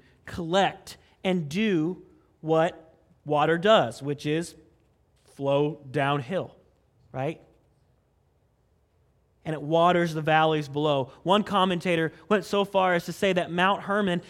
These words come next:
and the others mountain, other mountains like it trap moisture in such a way that causes Israel to be the land flowing with milk and honey, while the rest of the Middle East is an arid desert.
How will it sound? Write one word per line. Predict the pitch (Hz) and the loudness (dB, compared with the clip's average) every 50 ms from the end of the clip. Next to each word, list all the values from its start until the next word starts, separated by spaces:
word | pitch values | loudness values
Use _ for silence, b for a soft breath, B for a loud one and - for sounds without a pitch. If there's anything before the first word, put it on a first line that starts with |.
| B B B | B B B
and | 185 190 196 | 0 2 2
the | 190 185 | 2 2
others | - 185 208 226 240 214 196 165 180 | 4 4 6 6 6 4 2 0 0
mountain, | 185 185 196 202 - 196 185 175 | 2 2 2 2 0 -6 -8 0
other | 175 196 208 247 | 2 2 2 4
mountains | 214 208 196 180 165 175 170 - | 2 2 2 0 -2 -4 -4 -2
like | 170 165 165 165 180 220 233 226 - | 0 2 2 4 4 4 2 2 0
it | 165 175 185 - - - - b b b b b b b b b | -2 -2 -2 -4 -10 -18 -20 b b b b b b b b b
trap | - - - - 220 214 226 226 226 190 | -10 -6 0 4 6 6 6 6 4 0
moisture | 196 196 190 196 220 240 220 - - - 202 | -2 -2 0 2 0 0 0 -4 -6 -6 -4
in | 175 180 170 | -4 -4 -4
such | 165 - 214 202 202 - | -2 0 0 0 0 0
a | 185 | 0
way | 170 190 196 196 185 175 B B B - | 2 4 4 4 2 0 B B B 0
that | 196 180 - - | 0 0 0 -2
causes | - 220 208 202 214 196 190 180 160 - - - | 2 4 4 4 4 2 -2 -6 -8 -10 -8 -4
Israel | 220 254 254 196 214 208 175 165 165 165 | -2 -2 0 0 0 0 0 0 0 -2
to | - 190 | -4 -4
be | 180 196 | -4 0
the | 175 180 | 2 2
land | 170 165 180 190 202 202 190 185 175 | 2 2 2 2 2 2 2 0 -2
flowing | - - 196 190 190 202 196 185 175 | -4 -2 0 0 2 2 0 0 -2
with | 165 160 165 | -4 -4 -4
milk | 170 175 185 180 180 | -2 -2 0 0 -2
and | 170 156 | -4 -6
honey, | 131 180 196 190 180 170 160 B B B B | -4 -2 -2 -2 -2 -2 -4 B B B B
while | 175 180 175 | 2 2 2
the | 165 165 | 2 0
rest | 151 170 175 196 190 - | 0 0 0 0 0 -4
of | - 170 | -6 -6
the | 175 170 | -4 -2
Middle | 170 170 165 165 | -2 -2 -2 -2
East | 156 165 165 - | -2 -6 -8 -8
is | 165 151 | -8 -8
an | 151 151 - - | -8 -10 -10 -6
arid | 151 160 165 175 170 160 147 131 | -4 -2 -2 -2 -2 -4 -4 -4
desert. | 147 143 147 135 120 95 - - - | -2 -2 -2 -4 -6 -12 -16 -20 -20